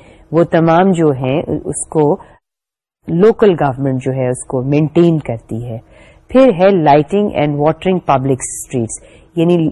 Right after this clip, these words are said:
آ، اگر پبلک اسٹریٹس خاص طور پہ گلی محلوں میں، آ، سڑکوں پہ جو ہیں، خاص طور پہ گلی محلوں کی جو ہے، وہ بھی لوکل گورنمنٹ کے، اگر اسٹریٹ لائٹس کو، آ، پرووائڈ کرنا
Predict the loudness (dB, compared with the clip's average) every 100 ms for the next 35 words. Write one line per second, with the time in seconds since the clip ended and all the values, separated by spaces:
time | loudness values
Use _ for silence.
0 | -2 0 2 0 -2 -4 0 2 2 2
1 | 0 -2 -8 -4 -2 -2 -4 -12 -16 -14
2 | -2 -2 0 -2 0 0 2 2 2 2
3 | -2 0 0 2 0 -2 -12 -20 -6 -2
4 | -2 0 -2 0 0 0 2 0 0 -4
5 | -4 -6 -8 _ -12 -12 -10 -4 0 0
6 | 0 -2 0 2 2 2 -2 -4 -4 -4
7 | -4 -4 -4 -8 -10 -20 -20 -2 2 2
8 | 2 2 4 4 2 -2 -2 -4 -4 -4
9 | -4 -4 -6 -4 -2 0 0 0 0 -6
10 | -8 -10 -2 -2 -2 -2 -4 -2 0 4
11 | 4 2 -2 -6 -4